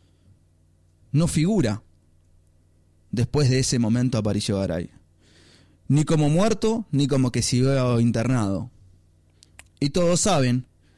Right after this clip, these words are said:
que hubo varias fugas dentro del hospicio del barrio Barracas. Y todos saben que cuando alguien se fuga, directamente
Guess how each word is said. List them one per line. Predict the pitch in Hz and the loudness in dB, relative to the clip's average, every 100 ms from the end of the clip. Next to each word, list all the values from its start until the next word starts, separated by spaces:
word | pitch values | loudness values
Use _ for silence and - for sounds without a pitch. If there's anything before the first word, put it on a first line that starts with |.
| _ _ _ | _ _ _
que | - 143 | -2 0
hubo | 151 143 | 2 2
varias | 139 156 135 117 - _ | 2 0 0 -4 -6 _
fugas | - 131 123 107 | -4 0 0 0
dentro | 117 117 110 107 | -2 -2 -2 -2
del | 104 | -2
hospicio | 101 - 107 - 101 - _ _ _ - - | -4 -6 -4 -4 -6 -8 _ _ _ -20 -4
del | 107 104 | 0 0
barrio | 104 107 98 | 0 0 0
Barracas. | 98 98 92 - - - _ _ _ _ _ _ _ _ _ _ _ _ _ _ _ _ _ _ _ _ - | -2 -4 -6 -8 -20 -20 _ _ _ _ _ _ _ _ _ _ _ _ _ _ _ _ _ _ _ _ -6
Y | 143 147 | -4 0
todos | 208 190 | 0 2
saben | 196 185 131 117 123 _ _ - | 0 0 0 0 -4 _ _ -6
que | 135 | -4
cuando | 123 123 127 143 | -2 0 0 0
alguien | 151 143 | 0 0
se | - 139 | -2 -2
fuga, | 170 131 117 113 - _ _ _ _ _ _ _ | -2 0 -2 -4 -10 _ _ _ _ _ _ _
directamente | 120 131 143 143 143 135 117 113 | -2 0 -2 -2 0 0 0 -2